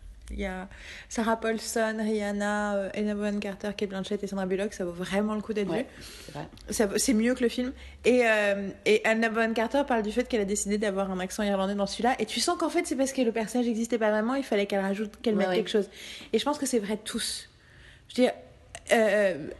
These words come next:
Speaker 1: sachant que moi, le truc qui m'a vraiment stressée quand même dans le film, c'est que dès la première, de premier plan, tu vois Sandra Bullock et elle, elle a les yeux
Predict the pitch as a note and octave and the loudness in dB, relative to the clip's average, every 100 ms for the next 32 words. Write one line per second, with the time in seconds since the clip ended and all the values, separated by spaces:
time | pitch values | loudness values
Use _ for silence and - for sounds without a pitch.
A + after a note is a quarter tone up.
0 | A#3 B3+ B3+ C#4+ B3+ A#3+ C4 B3 B3+ - | 2 2 2 0 2 2 2 0 -2 -2
1 | A3+ G3 G#3 G#3+ A3 - G#3+ A3 G3+ G3+ | -2 0 0 0 -2 -4 -2 -2 0 -2
2 | G3 - A3+ A3+ F#3 G3+ G3+ - F#3+ F#3+ | -4 -2 -2 -2 -2 0 0 -4 -6 -4
3 | G3 F#3 - F#3+ F#3 G3+ G#3+ G3+ F#3 F#3 | -4 -2 -4 -4 -4 -6 -8 -6 -6 -4
4 | G3 F#3+ F#3+ F#3 G3 G#3 G3 F3+ - F3 | -6 -4 -4 -4 -4 -8 -6 -6 -6 -4
5 | F3 F3+ F3+ | -2 -2 0